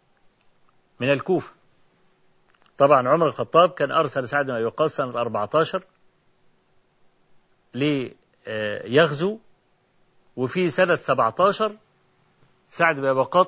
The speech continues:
اختط الكوفة، هو الذي بناها في زمان عمر، وتولاها أو وليها سعد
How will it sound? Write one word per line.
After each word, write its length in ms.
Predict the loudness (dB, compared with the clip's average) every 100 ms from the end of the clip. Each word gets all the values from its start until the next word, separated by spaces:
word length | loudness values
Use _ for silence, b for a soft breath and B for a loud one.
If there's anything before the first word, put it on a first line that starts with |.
| 2
اختط 540 | -4 2 2 2 0
الكوفة، 600 | 0 0 0 -2 -2 -10 -20 _ _ _ _ _ _ _ -6
هو 160 | 2 2
الذي 380 | 4 0 0 2
بناها 500 | 2 4 2 2 -2
في 180 | -2
زمان 340 | 0 4 4 4
عمر، 340 | 2 2 -4 -20 _ _ _ _ _ _ _ _ _ _ _ _ _ _ _ _ _ _
وتولاها 1200 | 4 6 8 6 4 0 0 2 2 2 0 -8 -12 _ _ _ 0
أو 100 | 4
وليها 580 | 4 4 4 2 -2
سعد 360 | -2 -2 -2